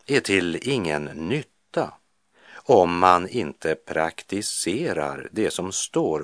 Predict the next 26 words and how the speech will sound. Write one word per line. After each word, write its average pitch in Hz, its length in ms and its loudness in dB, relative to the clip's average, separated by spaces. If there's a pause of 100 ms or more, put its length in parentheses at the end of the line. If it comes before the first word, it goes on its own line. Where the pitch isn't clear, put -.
på - 280 -6
den. 104 260 -12 (1080)
Han 104 460 6 (120)
trodde 123 680 -2 (280)
att 135 220 2
han 73 300 2
litade 110 680 -2
på 73 180 -4
skyltarna, 95 720 -4 (580)
men 98 180 2
hans 78 320 0
tröst - 560 -2
var 73 180 -2
falsk. - 680 -6 (1000)
Den 120 260 6
tro 90 400 0
som 117 260 2
inte 90 240 0
leder 87 500 0
till 82 180 -2
handling 85 840 -4 (340)
för 82 420 4
oss - 340 -4 (120)
aldrig 82 920 -4 (140)
till 101 180 -6
målet. 87 760 -6